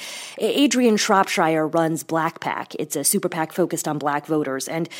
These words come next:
she told me, you know, sure, you can learn some lessons from South Carolina, like whether the tactics that were used to engage black voters did indeed work,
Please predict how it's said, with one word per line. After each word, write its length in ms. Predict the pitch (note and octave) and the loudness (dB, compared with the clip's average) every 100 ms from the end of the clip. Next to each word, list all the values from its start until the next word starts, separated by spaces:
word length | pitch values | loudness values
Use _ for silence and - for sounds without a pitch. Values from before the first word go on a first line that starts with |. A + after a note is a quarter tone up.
| - - | -12 -2
she 160 | - D4 | 4 8
told 160 | C#4+ | 8
me, 160 | A#3 A#3 | 6 4
you 80 | - | 2
know, 140 | G3 | 2
sure, 260 | G3+ G#3+ A3+ | 2 6 6
you 160 | A3+ | 6
can 220 | A3+ A#3 G3+ | 4 4 6
learn 240 | G#3 G3+ | 6 4
some 320 | G3 A3 C4 | 2 4 6
lessons 420 | A3+ D3 - C3 | 6 4 0 -6
from 140 | - D#3 | -2 -2
South 260 | D3+ C#3 | 0 -2
Carolina, 640 | - D3+ C#3 A#2+ B2+ D#3 F#3 | -4 -4 -4 -4 -4 -4 0
like 220 | C#3+ D3 | -2 -2
whether 400 | - E3 D#3 D#3 | 0 2 2 0
the 100 | D3+ | 0
tactics 600 | D3 - E3 - D#3+ D#3+ | -4 -6 -8 -2 -2 -2
that 160 | - - | -4 -2
were 80 | E3+ | -2
used 440 | D#3+ F3 E3+ - | 2 4 4 0
to 100 | D#3 | -2
engage 440 | D#3+ D#3+ E3+ F3+ - | -2 4 6 6 4
black 240 | D3 D3 | 0 0
voters 380 | D#3+ D3+ D3 D#3+ | 0 2 0 2
did 160 | E3+ | 4
indeed 380 | D#3+ D#3 C#3+ C#3 | 4 2 0 -2
work, 320 | C#3+ C3+ - | 0 0 -2